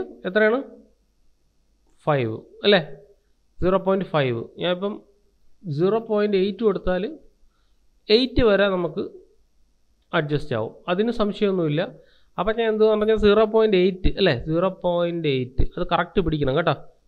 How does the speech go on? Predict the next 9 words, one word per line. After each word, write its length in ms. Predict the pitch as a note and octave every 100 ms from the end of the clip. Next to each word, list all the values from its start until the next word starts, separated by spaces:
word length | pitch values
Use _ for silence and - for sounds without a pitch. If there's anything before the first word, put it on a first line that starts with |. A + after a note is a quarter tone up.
| _ -
സീറോ 120 | D3+ D3+ D#3
പോയിന്റ് 220 | D#3 D3
എയ്റ്റ് 500 | C#3 - _ _ - - _
ഇത് 80 | D#3+ D#3
എവിടെയാണ്? 320 | D3 B2+ A2 - - _ _ _ _ _ _ _ _ _ _ _ _ _ _ _ _ _ _ _ _ _ _ _ _ _ _ _ _ _ _ _ _ _ _ _ _ _ _ _ D3+
സീറോ 180 | D3 D#3+ D#3+
പോയിന്റ് 340 | D#3 D3+ E3+ D#3+
എയ്റ്റ്, 280 | B2 - - -
ഓക്കെ. 180 | -